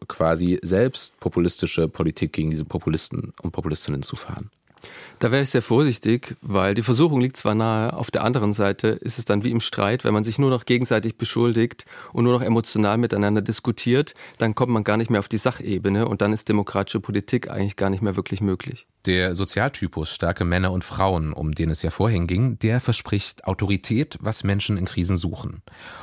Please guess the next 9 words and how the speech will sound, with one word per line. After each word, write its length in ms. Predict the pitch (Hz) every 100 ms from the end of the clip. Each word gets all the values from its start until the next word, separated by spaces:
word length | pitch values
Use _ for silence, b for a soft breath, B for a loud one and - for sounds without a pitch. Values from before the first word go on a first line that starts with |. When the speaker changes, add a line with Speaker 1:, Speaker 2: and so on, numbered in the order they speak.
| B
Speaker 1:
Und 160 | 104 -
gleichzeitig 680 | 87 87 - 107 131 127
bauen 240 | - 85 82
diese 220 | 92 135
Politikerinnen 720 | - 80 78 82 90 82 78
und 80 | 78
Politiker 560 | - 82 78 82 85 -
Feindbilder 720 | - - 127 - 85 76 65
auf. 360 | 67 90 -